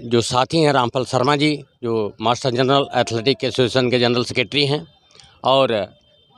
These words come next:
के एन उपाध्याय जी, जिन्होंने अथक प्रयास कई दिनों से लग के कर रहे हैं। इस एज में इतना प्रयास करना, इतना मेहनत करना बहुत कम लोगों के बूते की बात है।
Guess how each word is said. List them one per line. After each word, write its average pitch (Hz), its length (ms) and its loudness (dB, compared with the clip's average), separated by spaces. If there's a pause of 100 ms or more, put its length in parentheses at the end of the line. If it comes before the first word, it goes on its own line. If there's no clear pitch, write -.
(300)
के 135 60 0
एन 151 160 0
उपाध्याय 139 460 2
जी, 175 220 2 (840)
जिन्होंने 165 360 4
अथक 170 320 2
प्रयास 160 480 2
कई 160 220 2
दिनों 156 220 4
से 151 140 2
लग 147 160 2
के 156 120 -2
कर 147 200 2
रहे 147 200 0
हैं। 156 100 0
इस 147 180 0
एज 170 200 4
में 185 120 6
इतना 165 320 2
प्रयास 147 540 0
करना, 147 380 0
इतना 147 280 0
मेहनत 143 420 2
करना 135 360 0 (720)
बहुत 123 240 2 (120)
कम 160 180 2
लोगों 135 240 -2
के 127 120 0
बूते 110 280 -4
की 110 140 -4
बात 110 280 0
है। 135 100 -6